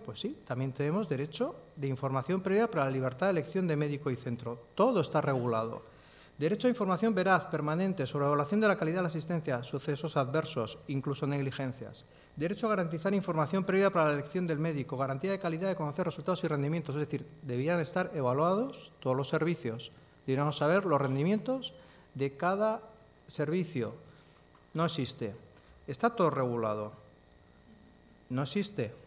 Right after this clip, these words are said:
Es un extraterrestre, que hemos dicho antes. Bueno, pero para eso estamos en las aso-, asociaciones especializadas. Para eso servimos muchas veces las asociaciones especializadas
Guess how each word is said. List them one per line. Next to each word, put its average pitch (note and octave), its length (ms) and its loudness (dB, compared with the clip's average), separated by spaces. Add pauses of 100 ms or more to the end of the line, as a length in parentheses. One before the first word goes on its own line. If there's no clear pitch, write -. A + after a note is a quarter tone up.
(800)
Es D#3+ 140 -2
un D#3+ 80 6
extraterrestre, D#3+ 760 4
que - 100 -2
hemos D3 160 2
dicho D#3 240 2
antes. C3+ 320 2
Bueno, E3 320 0
pero C#3 280 2
para E3 220 6
eso A3+ 180 4
estamos G3+ 520 4
en D3+ 80 -2
las D3 120 -4
aso-, D#3 200 -2
asociaciones D#3 640 2
especializadas. C#3 840 0
Para C3+ 240 0
eso G#3 160 0
servimos D3+ 380 0
muchas C#3 260 0
veces C#3 160 -4
las C3 140 -2
asociaciones B2+ 420 -4
especializadas A#2+ 800 -6